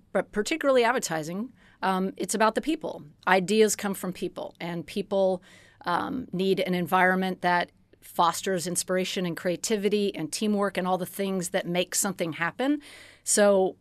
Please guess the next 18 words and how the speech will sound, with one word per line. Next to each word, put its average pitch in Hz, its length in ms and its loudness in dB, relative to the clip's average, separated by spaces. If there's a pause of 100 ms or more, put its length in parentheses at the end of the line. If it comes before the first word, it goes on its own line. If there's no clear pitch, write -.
(140)
but 202 100 2
it's 208 140 2
also 240 260 6
a 220 40 2
collection 214 440 2
of 165 140 -4
misfits 220 520 2
and 196 120 0
all 190 100 2
sorts 202 300 -2
of 175 100 -2
different 196 300 -4
people 196 260 -4
from 185 200 -4
all 180 100 2
different 190 280 -4
backgrounds 185 540 -2
with 185 160 -4